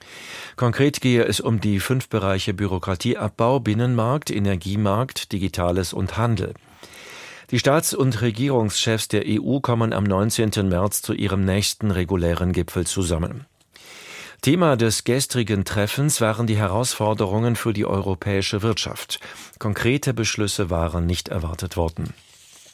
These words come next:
U-S-Präsident Trump hat eine der wichtigsten Vorgaben für den Klimaschutz in den Vereinigten Staaten gekippt.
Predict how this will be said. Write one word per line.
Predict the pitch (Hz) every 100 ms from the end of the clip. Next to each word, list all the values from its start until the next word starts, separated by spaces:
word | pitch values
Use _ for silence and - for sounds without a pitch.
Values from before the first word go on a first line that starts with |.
| _ _ _ - - - - - - -
U-S-Präsident | 135 143 156 156 139 139 135
Trump | 127 151
hat | 160 -
eine | 117 120 139 127
der | 123 110
wichtigsten | 139 - 165 - 139
Vorgaben | - 139 131 113 110 104
für | 120
den | 110 107
Klimaschutz | 139 147 107 - 110 -
in | - 104 98
den | 95 92 90
Vereinigten | 98 - 92 90 - 90
Staaten | 90 92 -
gekippt. | 92 95 123 - -